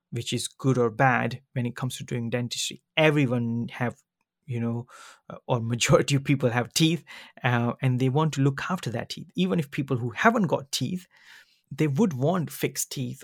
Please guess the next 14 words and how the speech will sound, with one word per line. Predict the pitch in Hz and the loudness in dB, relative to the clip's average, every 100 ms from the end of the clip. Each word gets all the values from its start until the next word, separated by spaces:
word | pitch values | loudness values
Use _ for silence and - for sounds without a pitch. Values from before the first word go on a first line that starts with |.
| - | -10
or | 117 | -6
they | 123 | -4
would | 120 117 | -4 -2
want | 127 175 156 135 - - | 2 2 2 -4 -12 -6
treatment, | 196 202 139 117 131 - - 139 | -4 -4 -6 -6 -8 -10 -8 -2
uh, | 123 127 127 120 - | 0 0 0 -2 -8
to | - 127 127 127 131 | -4 -2 0 -2 -4
make | 131 127 131 120 | -2 0 -2 -2
their, | 131 127 127 127 123 - | -2 0 0 0 -2 -4
um, | 143 127 127 123 123 - 147 | -4 -2 -2 -2 -4 -6 -6
journey | - 135 135 131 131 131 | 2 4 4 4 2 0
comfortable. | - 202 190 139 110 107 - - - - - - _ _ - | -2 -2 0 0 -2 -4 -8 -18 -20 -20 -20 -20 _ _ 0
And | 139 135 131 | 4 4 2
again, | 131 117 151 156 | 0 0 0 0